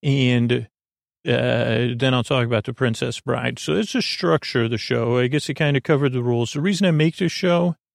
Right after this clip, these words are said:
I've been there. Tossing and turning. Yes. Mind <laughs> racing. Oh, boy. That's my middle, that's one of my hobbies. I say, they say, 'cause there was that movie about car racing that came out recently.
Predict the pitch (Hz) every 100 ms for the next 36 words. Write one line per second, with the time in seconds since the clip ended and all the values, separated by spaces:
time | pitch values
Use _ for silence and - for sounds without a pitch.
0 | _ - 123 127 139 127 107 113 117 -
1 | - 151 143 147 156 139 123 151 147 151
2 | 156 151 _ _ _ _ 135 123 - -
3 | - 127 127 131 131 131 117 170 151 156
4 | 147 156 151 127 139 131 139 139 113 107
5 | 139 - 143 127 127 123 139 120 151 -
6 | 156 135 117 107 131 156 127 113 - 123
7 | - 139 131 135 - 139 131 120 123 _
8 | _ _ - 147 156 156 165 143 151 170
9 | 151 127 123 113 - 143 135 131 120 117
10 | - 123 123 120 - 135 135 131 135 135
11 | 156 147 139 139 147